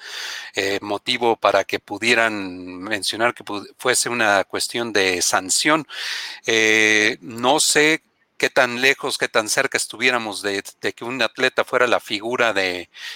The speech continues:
de una marca, pero sí sería un punto muy, muy interesante de debate, porque a final de cuentas, pues, este, no sabemos si se vincularía con la institución, se vincularía con la persona en sí,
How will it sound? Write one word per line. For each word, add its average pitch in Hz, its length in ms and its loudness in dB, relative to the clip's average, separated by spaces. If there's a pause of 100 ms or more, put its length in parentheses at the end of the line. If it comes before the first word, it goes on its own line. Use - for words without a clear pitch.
(340)
de 107 80 -6
una 117 180 0
marca, 123 560 2 (480)
pero 107 240 2
sí - 180 0
sería 147 260 2
un 143 100 -6
punto 143 280 -6
muy, 147 280 -4
muy 143 180 -4
interesante 120 540 0
de 104 120 6
debate, 107 440 4
porque 107 460 -2
a 101 40 4
final 120 340 -2
de 139 120 0
cuentas, 135 520 0
pues, - 360 -2
este, 98 760 0 (880)
no 117 240 -2
sabemos 143 480 2
si - 140 -2
se 120 100 0
vincularía 107 560 0
con 117 160 -2
la 98 60 0
institución, 160 800 -2
se 131 140 -2
vincularía 104 560 2
con 120 140 -4
la 104 80 4
persona 127 460 0
en 101 140 -4
sí, 156 440 -2